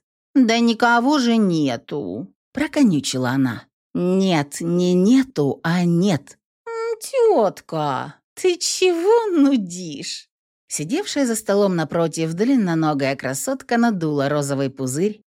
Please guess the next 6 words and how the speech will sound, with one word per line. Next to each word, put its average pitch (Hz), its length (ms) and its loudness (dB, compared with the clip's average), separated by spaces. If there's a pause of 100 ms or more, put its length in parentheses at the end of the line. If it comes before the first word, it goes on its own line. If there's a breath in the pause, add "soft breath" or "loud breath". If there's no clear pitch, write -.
(200)
и 226 140 2
щёлкнула 175 680 0
его 175 320 0
с - 120 -2
резким 127 460 -2
хлопком. 127 580 -8